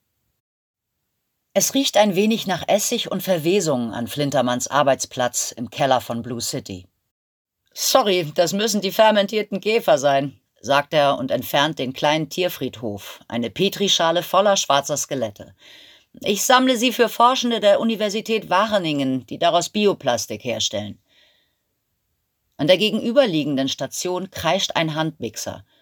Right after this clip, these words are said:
Hier erfindet eine Kollegin gerade ein umweltfreundliches Textilfärbemittel aus Algen.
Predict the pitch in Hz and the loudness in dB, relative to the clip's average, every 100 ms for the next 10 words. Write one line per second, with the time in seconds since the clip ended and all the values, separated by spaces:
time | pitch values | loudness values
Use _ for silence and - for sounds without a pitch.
0 | _ _ _ - 175 226 - - 214 214 | _ _ _ -2 4 4 4 -2 -4 -2
1 | 85 151 - 139 135 156 180 151 131 135 | -2 -2 -4 -4 -2 -2 -2 -2 0 2
2 | 147 - 131 135 151 170 160 - 147 147 | 2 0 -2 -2 -4 -4 -4 -4 -4 -4
3 | 147 156 - 135 - - 190 185 127 117 | -6 -10 -10 -12 -12 -4 -4 -2 -2 -2
4 | 127 120 127 131 - - 135 139 - 104 | -2 -4 -2 -2 -2 -2 0 0 0 -6
5 | 98 | -10